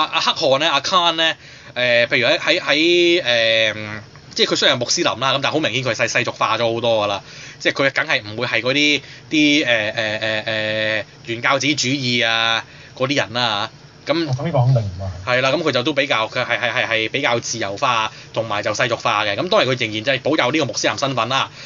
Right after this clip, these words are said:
Speaker 1: 咁但係就譬如話喺，譬如話喺歐洲問題上面，咁佢固然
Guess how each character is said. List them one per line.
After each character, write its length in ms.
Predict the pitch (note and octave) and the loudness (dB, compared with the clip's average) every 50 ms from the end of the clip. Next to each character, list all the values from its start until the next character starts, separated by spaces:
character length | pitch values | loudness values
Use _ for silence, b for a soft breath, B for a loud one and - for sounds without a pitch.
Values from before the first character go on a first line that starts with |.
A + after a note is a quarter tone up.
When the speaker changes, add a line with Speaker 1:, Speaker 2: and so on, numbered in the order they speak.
| B B B B B | B B B B B
Speaker 1:
咁 260 | C#3+ C#3+ F#3+ A3+ F#3+ - - | -4 -2 -2 -4 -6 -4 -4
但 300 | - A#2+ A2+ A#2+ C3+ B2+ | -4 -2 -2 -2 -4 -2
係 240 | B2 B2 B2+ B2 | -2 0 -2 0
就 220 | A#2 - B2+ B2+ B2+ | 0 0 0 0 0
譬 120 | B2 D#3 C#3 | 0 0 0
如 100 | A#2 A2 | 0 2
話 100 | A2 C#3 | 2 0
喺， 40 | E3 | 0
譬 140 | - E3+ C3 | 0 0 0
如 40 | A#2 | 2
話 100 | A#2 C#3 C#3 | 0 0 0
喺 160 | D#3+ E3+ F3 - - - - - | -2 -4 -4 -6 -10 -10 -2 0
歐 140 | G#3 G#3 | 0 2
洲 120 | G3+ G#3 G3 | 2 2 2
問 160 | F3 C3+ B2 | 2 0 0
題 140 | A#2 G#2+ G#2 | 0 -2 -2
上 160 | - B2 A2+ | 0 -2 -2
面， 200 | G#2+ A2 G#2 G2+ B B B B B B B | 0 -2 -4 -4 B B B B B B B
咁 80 | - F#3+ | 2 2
佢 100 | F#3+ D3+ | 2 0
固 140 | - D#3+ E3 | 0 0 0
然 80 | D3+ | 0